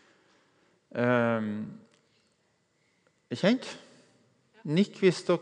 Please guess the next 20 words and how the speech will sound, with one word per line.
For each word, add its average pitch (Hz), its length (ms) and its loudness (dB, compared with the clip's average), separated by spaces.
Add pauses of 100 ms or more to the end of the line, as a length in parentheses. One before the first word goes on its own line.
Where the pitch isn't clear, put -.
har 151 320 8
sett - 400 -4
eller 139 240 4
hørt 139 320 0
om 147 80 -4
det. 180 160 6 (920)
Jeg - 100 -6
har 113 160 2
ikke 117 160 -2
sett 117 240 0
alt 117 160 -2
dette, 156 200 -4
men 277 200 -4
jeg 151 160 -4
har 160 160 -2 (1500)
lest 107 240 0
litt 95 160 -4
om 90 80 -6
det. 64 140 -10 (1120)
Ehm, 131 460 6